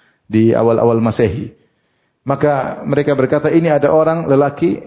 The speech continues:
yang ber-, dia provokator, ingin orang-orang taat kepada dia dan tidak taat kepada Anda." Provokator. Mereka memprovokas-,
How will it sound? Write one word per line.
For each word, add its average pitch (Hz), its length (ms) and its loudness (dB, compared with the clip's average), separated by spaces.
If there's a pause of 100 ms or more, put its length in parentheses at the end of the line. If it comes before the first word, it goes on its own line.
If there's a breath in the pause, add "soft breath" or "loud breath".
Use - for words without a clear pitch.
(220)
yang 139 240 0
ber-, 135 160 -4
dia 160 320 2
provokator, 151 880 -2 (720)
ingin 165 240 2
orang-orang 156 480 0
taat 156 240 -4
kepada 151 320 0
dia 180 320 4
dan 160 160 0
tidak 156 320 0
taat 196 240 0
kepada 156 320 -2
Anda." 131 480 -2
Provokator. 127 560 -6 (1300)
Mereka 139 480 0 (1800)
memprovokas-, 131 720 -2